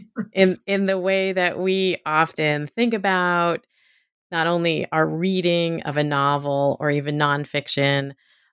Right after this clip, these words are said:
um, but, you know, in watching television shows or movies, that, that there's so much of our lives that we try to s-,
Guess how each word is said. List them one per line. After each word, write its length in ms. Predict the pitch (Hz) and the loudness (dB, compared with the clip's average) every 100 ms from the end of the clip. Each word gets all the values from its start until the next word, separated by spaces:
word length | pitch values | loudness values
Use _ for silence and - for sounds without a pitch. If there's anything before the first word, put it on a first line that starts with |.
| - | -8
um, 500 | 151 143 139 131 - _ _ | -2 0 0 -2 -12 _ _
but, 460 | 160 156 143 143 - | -8 -2 0 0 -2
you 100 | 147 | -2
know, 240 | 139 131 135 | 0 0 0
in 420 | 156 139 139 139 | -2 0 -2 -2
watching 320 | 139 - 143 | -2 -4 -8
television 560 | - 214 190 175 165 156 | -2 0 0 0 -2 -4
shows 580 | 160 147 143 139 135 - | -2 0 0 -2 -6 -10
or 420 | 147 139 135 131 - - _ - | -6 0 0 0 -6 -20 _ -6
movies, 720 | 226 208 180 170 160 151 143 _ _ _ _ | -2 0 0 0 0 -2 -4 _ _ _ _
that, 300 | 165 151 156 - - | -2 0 -2 -6 0
that 240 | 165 160 - _ | 0 0 -10 _
there's 280 | 170 190 180 | 0 2 2
so 260 | - 214 220 | -2 -2 2
much 300 | 196 190 175 | 2 0 -2
of 80 | 151 | -2
our 160 | 147 | 0
lives 460 | 151 160 156 143 - | 0 0 0 -2 -2
that 220 | 147 143 | 0 0
we 160 | 156 143 | -2 -6
try 360 | - 151 151 | -4 0 2
to 220 | 151 - 143 | 0 -6 -10
s-, 640 | - - - - - | -10 -20 -20 -20 -20